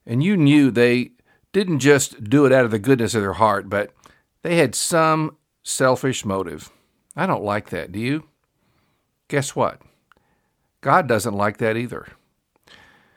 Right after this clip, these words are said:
When the day of judgment comes, it won't be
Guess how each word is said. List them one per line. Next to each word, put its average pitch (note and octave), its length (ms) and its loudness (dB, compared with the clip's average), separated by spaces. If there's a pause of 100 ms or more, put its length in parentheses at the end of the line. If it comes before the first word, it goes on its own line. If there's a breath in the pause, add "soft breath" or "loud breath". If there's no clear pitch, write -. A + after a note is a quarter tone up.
(180 soft breath)
When B2 100 -4
the B2 80 2
day C#3+ 160 6
of D#3 80 0
judgment D#3+ 540 2
comes, A#2 440 2
it B2+ 140 -2
won't D3 420 -2 (160)
be B2 360 0